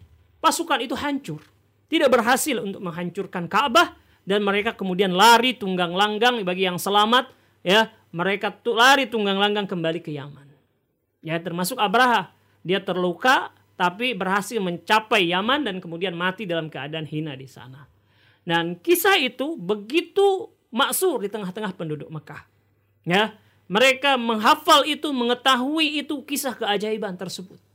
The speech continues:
Bagaimana Allah Subhanahu wa taala menjaga Ka'bah. Ya, dan sebenarnya bukan hanya menjaga Ka'bah, tapi ini juga adalah salah satu bagian dari rencana Allah Subhanahu wa taala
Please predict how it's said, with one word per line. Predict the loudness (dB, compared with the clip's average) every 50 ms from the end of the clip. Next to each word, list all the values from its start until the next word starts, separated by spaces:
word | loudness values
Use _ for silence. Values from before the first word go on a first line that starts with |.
| _ _ _ _ _ _ _ _ _ _ _ _ _ _ _ _ _
Bagaimana | _ -2 0 2 2 2 4 4 4 2 2 0
Allah | 0 0 0 -2
Subhanahu | -2 -2 -2 -2 -2 0 0 0
wa | 0 -2
taala | -2 -4 -6 -4 -4 -4 -4 -4 -6 -8 -8
menjaga | -6 -6 -4 -2 -2 -2 -2 -4 -4 -6 -6
Ka'bah. | -8 -12 -14 -12 -14 -16 -16 -18 -20 _ _ _ _ _ _ _ _ _ _ _ _ _
Ya, | 0 2 2 2 0 -2 -8 _ _ _ _ _ _ -8
dan | -6
sebenarnya | -6 -2 -2 0 0 0 0 0
bukan | 0 -2 0 0 0 0 0
hanya | 0 0 0 0 0 0
menjaga | 0 -2 0 2 0 2 2 0 -2 0
Ka'bah, | 0 0 0 0 0 -2 -4 -4 -4 -8 _ _ _ _ _ _ _
tapi | 2 2 2 2 2 0 0 0 0 0 0 0 2
ini | 2 0 0
juga | -2 -4 -4 -4 -4 -2 -2
adalah | -4 -2 0 0 0 2 2 2 2 0 0 -4 _ _ _ _ _ _ _
salah | -6 -2 2 2 2 2
satu | 2 -2 -4 -4 -4
bagian | -2 0 2 0 2 2 2 2 2 2
dari | 2 2 2 2
rencana | 2 0 -2 -2 -2 -2 -2 -2 -2 -2
Allah | 0 -2 -2 -2
Subhanahu | -4 -6 -6 -4 -4 -4 -4 -2 -2 -2
wa | -2 -2
taala | -4 -6 -4 -2 -2 -2 -4 -4 -8